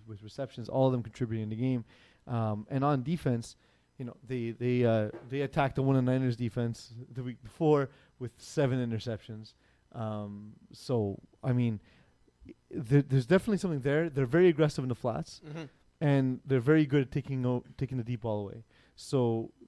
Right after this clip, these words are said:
Speaker 1: the hardest thing for new quarterbacks, which you'll see a lot in tier three, a lot of new guys, and this is what surprised me with Pat Riot, is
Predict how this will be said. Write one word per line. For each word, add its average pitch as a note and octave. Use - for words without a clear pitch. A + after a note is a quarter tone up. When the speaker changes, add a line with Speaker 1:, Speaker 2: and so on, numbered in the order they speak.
Speaker 1:
the B2+
hardest E3
thing D#3+
for C3
new C#3
quarterbacks, B2
which -
you'll A#2+
see -
a B2+
lot C3
in B2
tier A#2
three, C#3
a -
lot B2
of A#2
new D3+
guys, A2
and D3
this D#3
is E3
what D3
surprised C#3+
me C3
with A#2
Pat A2+
Riot, G3
is C#3+